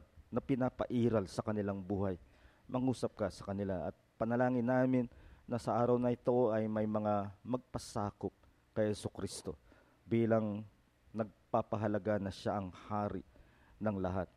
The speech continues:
At kaming mga mananampalataya at kami bilang iglesia ay ipamalas namin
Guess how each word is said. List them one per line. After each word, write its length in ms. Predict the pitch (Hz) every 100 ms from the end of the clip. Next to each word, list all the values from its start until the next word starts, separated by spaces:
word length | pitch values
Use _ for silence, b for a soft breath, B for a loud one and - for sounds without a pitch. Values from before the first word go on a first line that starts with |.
| _
At 160 | 101
kaming 320 | - 107 113 113
mga 160 | 110
mananampalataya 960 | 107 107 135 135 131 - 123 135 127 127 - b b b b
at 80 | 131
kami 320 | - 147 156
bilang 320 | 131 143 139 135
iglesia 720 | 123 - 98 98 98 - 85 - _ b b b
ay 480 | - 113 110 104 98 - _ _ _ _ _ _
ipamalas 640 | 143 156 135 127 117 110 -
namin 400 | 104 98 85